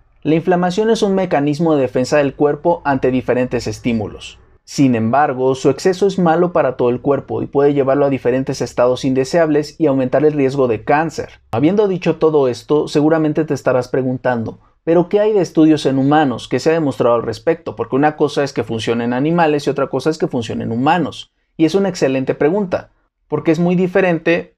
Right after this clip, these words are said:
hacer un estudio en pacientes con enfermedades y con diferentes características que en un entorno de laboratorio muy controlado. Pues bueno,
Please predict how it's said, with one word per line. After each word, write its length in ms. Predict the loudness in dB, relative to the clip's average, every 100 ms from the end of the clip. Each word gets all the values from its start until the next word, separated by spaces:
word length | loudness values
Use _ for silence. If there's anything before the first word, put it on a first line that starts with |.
| -14
hacer 220 | -2 2
un 140 | 2
estudio 440 | 2 2 2 4 4
en 100 | 2
pacientes 640 | -2 -2 0 0 0 -2
con 140 | -2 -2
enfermedades 680 | 0 0 2 2 2 -2
y 60 | -6
con 140 | -6
diferentes 480 | -4 -2 -2 -2 -2
características 760 | 0 0 0 -2 -2 -2 -2 0
que 80 |
en 80 | 0
un 160 | 2 2
entorno 480 | 2 2 0 0 2
de 140 | 2
laboratorio 560 | 2 0 0 -2 -2 -2
muy 160 | -2
controlado. 720 | -4 -4 -2 -2 -2 -6 -10 _ _ _
Pues 160 | 0 2
bueno, 320 | 0 0 -6